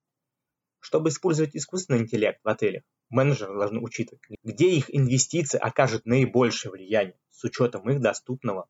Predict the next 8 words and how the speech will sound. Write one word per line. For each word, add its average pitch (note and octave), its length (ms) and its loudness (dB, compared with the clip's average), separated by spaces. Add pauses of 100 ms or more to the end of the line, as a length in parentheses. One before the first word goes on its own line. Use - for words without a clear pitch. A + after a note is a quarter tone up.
бюджета, G2 520 -8 (800)
отзывов B2+ 480 4
гостей B2 400 2
и - 200 -2
планов A#2+ 400 2
будущего A2 500 0
роста, G2 320 -2 (500)
поскольку C#3 580 0